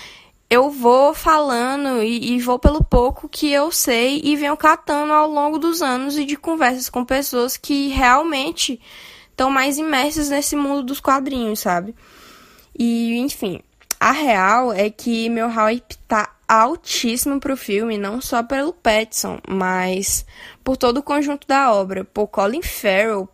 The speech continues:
Paul Dano, Zoe Kravitz, só gente foda e que eu adoro a atuação porque eles sempre se dão demais. Enfim, o hype aumentou depois de ver a brutalidade do trailer, né? Que foi dado aí pra gente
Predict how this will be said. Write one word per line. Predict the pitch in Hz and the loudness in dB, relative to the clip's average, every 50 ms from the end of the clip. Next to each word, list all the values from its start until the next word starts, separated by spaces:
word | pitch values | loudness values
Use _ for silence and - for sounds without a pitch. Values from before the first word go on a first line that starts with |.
| _ | _
Paul | _ 208 214 247 302 | _ -2 0 0 -2
Dano, | 302 277 202 190 180 175 190 208 220 214 214 | -4 -6 -4 -4 -2 -2 -2 -2 -2 -2 -4
Zoe | 214 208 208 240 | -4 -4 -4 -6
Kravitz, | 269 _ - 240 196 175 175 190 214 208 202 196 - - - - - - - - _ | -6 _ -4 -2 0 2 2 0 0 -2 -6 -6 -4 -4 -4 -6 -8 -20 -20 -20 _
só | - - 214 214 | -4 0 0 0
gente | 233 262 285 - - | 0 0 -2 -4 -8
foda | - - - 214 208 220 240 247 | -6 0 2 4 4 4 2 -2
e | 277 | -6
que | - - 247 | -4 -2 0
eu | 220 | 2
adoro | 226 226 226 220 208 214 226 | 4 2 4 2 2 2 2
a | |
atuação | 240 240 - 269 269 294 - - 240 214 233 254 | 0 0 -2 -2 -2 -2 -2 -2 -2 -2 -2 -4
porque | 240 - 254 254 - - | -6 -8 -8 -8 -4 -2
eles | 254 254 247 240 240 247 254 - | -2 0 0 0 -2 -4 -4 -4
sempre | - 240 220 220 220 277 | -4 -4 -4 -4 -4 -4
se | - - - 339 | -4 -2 -4 -4
dão | 349 277 220 220 233 277 311 | -4 -2 -2 -2 0 -2 -4
demais. | 302 349 349 349 247 208 185 170 135 - - - - - _ _ _ _ _ _ _ _ - _ - - - _ _ _ _ | -4 -4 -4 -2 -2 -2 -4 -6 -8 -8 -8 -8 -10 -12 _ _ _ _ _ _ _ _ -20 _ -20 -20 -20 _ _ _ _
Enfim, | 247 277 277 - 262 208 - | -6 -6 -6 -4 -6 -6 -2
o | - | -2
hype | 240 254 262 269 311 - | 0 2 2 0 2 0
aumentou | - 370 359 359 330 311 294 _ - 202 202 214 240 247 214 190 | 0 0 0 0 -2 -4 -6 _ 0 2 4 6 4 4 4 2
depois | 196 196 214 220 - 220 220 240 | 0 -2 -2 -2 0 -2 0 0
de | 247 277 | -2 0
ver | 262 240 | 2 2
a | 233 233 | 2 2
brutalidade | 220 247 - - 247 240 254 285 269 254 202 208 233 233 | 0 -4 0 2 2 2 2 2 0 2 2 2 0 0
do | 214 226 - | -4 -6 -8
trailer, | - - - 220 214 214 202 202 196 196 | -4 0 0 2 2 2 0 0 -2 -4
né? | 190 175 170 175 214 240 _ _ | -4 -4 -6 -6 -10 -14 _ _
Que | - - - | -20 -14 -12
foi | - - 202 190 | -6 -4 -4 -4
dado | 190 185 180 180 180 180 185 | -2 0 0 0 0 0 -2
aí | 185 | -4
pra | 180 - 190 185 180 180 | -4 -2 0 0 0 0
gente | 180 185 180 175 - - - 196 - | -2 -6 -8 -6 -6 -8 -10 -10 -14